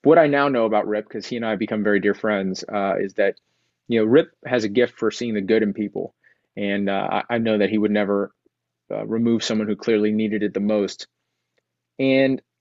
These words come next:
I was there, and I heard these presentations from people like Doctor Caldwell Esselstyn,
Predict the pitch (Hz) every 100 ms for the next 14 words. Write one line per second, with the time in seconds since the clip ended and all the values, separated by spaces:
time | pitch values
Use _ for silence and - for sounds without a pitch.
0 | _ - 127 127 127 120 147 180 190 170
1 | _ _ _ _ _ _ _ _ _ _
2 | _ - 95 98 131 131 120 - 110 107
3 | 101 98 - 98 101 101 98 98 92 98
4 | 90 90 - 92 95 95 92 95 - 90
5 | - 90 101